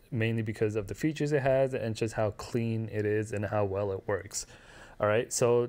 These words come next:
to use that, what we want to first do is click it. We want to press Start Service.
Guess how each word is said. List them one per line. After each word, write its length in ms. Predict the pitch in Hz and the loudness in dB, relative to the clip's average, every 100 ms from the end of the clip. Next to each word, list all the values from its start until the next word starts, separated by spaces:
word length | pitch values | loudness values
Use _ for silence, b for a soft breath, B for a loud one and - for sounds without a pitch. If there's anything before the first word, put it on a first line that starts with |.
| - | -2
to 140 | 131 | -2
use 320 | 123 214 165 | 0 0 0
that, 400 | 135 107 117 - - | 2 2 2 -2 -2
what 200 | 120 117 | -2 0
we 100 | 113 | -2
want 240 | 139 165 | -2 -2
to 100 | 147 | -4
first 400 | - 127 123 - | -2 0 0 0
do 240 | 120 117 110 | 0 0 0
is 300 | 104 98 - - | -2 -4 -12 -4
click 260 | - 117 110 | -2 0 0
it. 220 | 147 - b b b _ - | -2 -4 b b b _ -6
We 100 | 110 | -2
want 160 | 143 | 0
to 60 | 156 | 0
press 220 | 131 120 | -2 -2
Start 360 | - 135 139 - | 0 2 2 2
Service. 680 | 131 123 123 127 - - | 2 2 0 -2 -4 -8